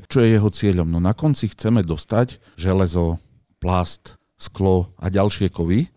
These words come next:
To znamená, že ten elektroodpad prechádza buď, buď ručným alebo mechanickým spracovaním, drtením a, a separáciou tak,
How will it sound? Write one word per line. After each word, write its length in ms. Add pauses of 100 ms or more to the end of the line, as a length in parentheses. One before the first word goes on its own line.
To 80
znamená, 400
že 160 (320)
ten 160
elektroodpad 1040
prechádza 400
buď, 400 (400)
buď 160
ručným 320
alebo 240
mechanickým 720
spracovaním, 800
drtením 640 (320)
a, 160
a 160
separáciou 960
tak, 480